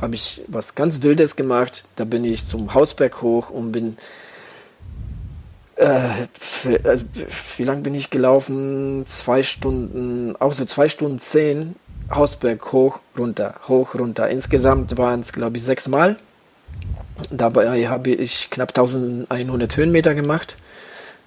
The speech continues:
Ähm, also schon ordentliche Einheit. Ähm, du kennst ja den Hausberg,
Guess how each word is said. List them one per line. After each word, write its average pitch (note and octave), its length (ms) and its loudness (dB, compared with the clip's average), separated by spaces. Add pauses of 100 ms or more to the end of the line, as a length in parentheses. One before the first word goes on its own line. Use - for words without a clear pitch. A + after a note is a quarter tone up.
(120)
Ähm, A#2 580 -2
also B2 160 -2
schon B2 180 0
ordentliche B2 760 2
Einheit. C#3+ 520 4 (200)
Ähm, A#2+ 420 -8 (360)
du B2 100 -6
kennst C3+ 240 0
ja C3 120 4
den A#2+ 180 -2
Hausberg, B2+ 440 4